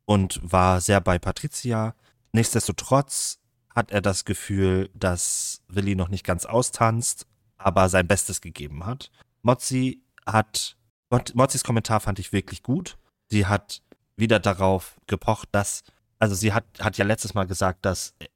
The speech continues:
es nicht reicht. Seine, er sieht, sie sieht Verbesserungen, aber es reicht nicht. Also es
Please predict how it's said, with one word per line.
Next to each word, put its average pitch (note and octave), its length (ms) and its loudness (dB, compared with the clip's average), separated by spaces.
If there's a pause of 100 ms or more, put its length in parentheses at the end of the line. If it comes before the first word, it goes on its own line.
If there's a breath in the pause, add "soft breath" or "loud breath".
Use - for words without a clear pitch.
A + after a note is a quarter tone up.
(120)
es - 160 -2
nicht F2+ 180 -4
reicht. - 480 0 (320)
Seine, G#2+ 300 0
er F#2+ 160 0
sieht, G2+ 220 -4
sie F#2+ 80 -6
sieht G#2 200 -6
Verbesserungen, G#2 460 -2
aber E2+ 120 -4
es F2+ 140 -6
reicht F#2 240 -2
nicht. A#2 220 -8
Also F2+ 160 -4
es - 160 -14